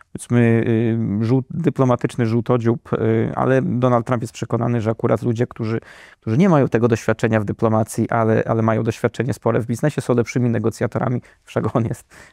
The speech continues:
biznesmenem i uważa się za najlepszego negocjatora.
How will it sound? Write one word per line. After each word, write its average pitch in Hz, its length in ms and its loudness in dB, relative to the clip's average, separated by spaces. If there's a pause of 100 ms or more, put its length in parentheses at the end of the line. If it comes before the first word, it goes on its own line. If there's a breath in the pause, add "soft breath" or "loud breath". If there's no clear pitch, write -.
(140)
biznesmenem 110 680 0
i 107 100 -2
uważa 107 260 0
się 110 140 -4
za 113 200 2
najlepszego 110 600 0
negocjatora. - 680 -2